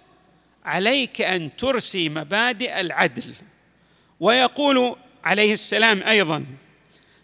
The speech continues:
"العدل هو ميزان الله سبحانه الذي وضعه في الخلق،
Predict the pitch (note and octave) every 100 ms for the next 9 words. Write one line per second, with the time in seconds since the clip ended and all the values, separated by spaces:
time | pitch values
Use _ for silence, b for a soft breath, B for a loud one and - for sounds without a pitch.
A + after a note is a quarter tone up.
0 | b - F3+ F3+ A#3 G3 B3 C4+ C4+ -
1 | - _ _ _ - A#3+ B3 G3+ F#3 D3+
2 | G#3+ G3 E3+ F3+ F3+ F#3 D3 - A3 G3+
3 | F3+ E3+ E3+ D3+ F3+ G#3+ G#3 F#3+ G3+ E3+
4 | - G3 E3 - -